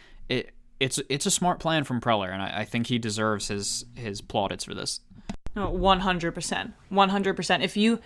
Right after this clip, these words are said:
Speaker 2: if Darvish has half as productive of a year as he did last season, he is still a very worthy number two guy.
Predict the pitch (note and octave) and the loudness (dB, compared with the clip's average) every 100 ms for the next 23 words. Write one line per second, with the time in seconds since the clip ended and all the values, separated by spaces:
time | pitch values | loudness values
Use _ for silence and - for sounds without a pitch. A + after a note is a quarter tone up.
0 | - - - B3 - A#3+ A#3 C#4+ D4 - | -20 -20 6 6 10 10 12 10 4 2
1 | - - - - B3 G#3+ - - A#3+ C#4 | -2 -20 -14 8 10 10 0 8 12 12
2 | - - A3+ G#3 - - - A3+ A3 G#3+ | 10 2 4 4 -2 -6 2 4 6 4
3 | F#3+ G3+ G#3 G#3+ G#3 F3 F#3 A3 G#3+ G3+ | 2 4 6 6 6 6 4 4 4 10
4 | G#3+ A3+ F3 E3+ F#3 - _ - - C4 | 8 8 0 0 -2 -4 _ -6 8 8
5 | G#3 - A#3+ A3+ G3+ D#3+ F#3 A3 A3 A3 | 10 8 6 6 4 4 6 8 8 6
6 | G3 G3+ G#3 F3+ F3 F3 _ - F#3+ G3 | 4 6 6 6 2 0 _ -2 2 4
7 | G3 - A#3 A3 - | 4 4 4 8 8